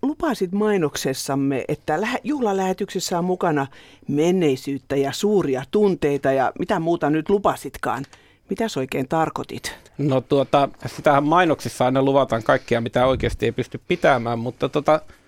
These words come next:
Speaker 2: laitetaan nyt pieri-, pyörimään nyt ihan alkuun tämmönen pieni onnittelukimara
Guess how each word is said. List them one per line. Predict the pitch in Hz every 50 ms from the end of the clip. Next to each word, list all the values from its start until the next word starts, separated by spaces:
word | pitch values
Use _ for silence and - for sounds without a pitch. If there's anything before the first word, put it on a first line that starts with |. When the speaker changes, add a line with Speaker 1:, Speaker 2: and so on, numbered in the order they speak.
| _ _
Speaker 2:
laitetaan | 196 226 233 202 170 180 185 185 190 -
nyt | 202 196 190 -
pieri-, | - 220 202 196 190 - - -
pyörimään | 196 202 185 175 156 156 160
nyt | 160 156 - - -
ihan | 175 175 175 156
alkuun | 147 143 139 - 147 135
tämmönen | 127 131 139 131 123 120 - - 277 - -
pieni | 147 139 131 127
onnittelukimara | 131 151 156 147 135 - - 127 120 - - 135 123 117 110 104 92